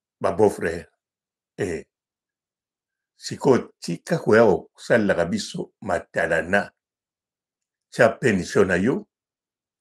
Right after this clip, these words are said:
la tabacos, vivre no bien, eh, vivre na calme tout. Bien sûr, bazokumisa yo,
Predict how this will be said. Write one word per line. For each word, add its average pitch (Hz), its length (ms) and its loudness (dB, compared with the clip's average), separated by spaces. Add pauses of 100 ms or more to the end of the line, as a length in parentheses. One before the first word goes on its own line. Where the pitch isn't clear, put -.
(100)
la 101 220 4
tabacos, 95 880 -2 (1400)
vivre 95 460 2
no 98 120 2
bien, 90 360 0 (140)
eh, 87 340 -4
vivre 92 560 -4
na 110 140 -2
calme 101 540 0
tout. - 200 -10 (2250)
Bien 147 300 2
sûr, 190 320 0
bazokumisa 110 840 0
yo, - 220 -2